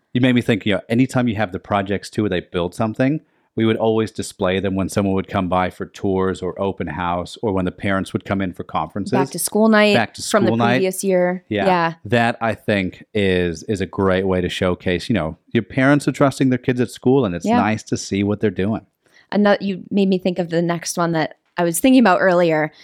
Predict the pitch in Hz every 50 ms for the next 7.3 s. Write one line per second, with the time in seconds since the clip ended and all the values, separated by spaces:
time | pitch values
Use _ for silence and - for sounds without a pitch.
0 | - _ _ - 196 190 180 175 175 - 180 175 170 - 175 170 170 151 - -
1 | - 175 165 165 165 156 156 160 175 175 - - - 180 180 175 175 - - -
2 | 202 196 - 185 175 165 160 160 165 156 151 - - 175 165 165 170 - 180 -
3 | - 170 196 - - - _ - - _ _ - - - - _ - - - 196
4 | 190 196 202 196 - - 220 226 220 214 202 202 196 196 - 196 185 - 220 208
5 | 196 180 180 - - - _ _ _ _ - 180 202 196 - 214 202 190 208 196
6 | 180 185 180 - 185 180 185 - - - 196 180 175 175 175 175 - - 180 175
7 | 165 165 165 170 170 -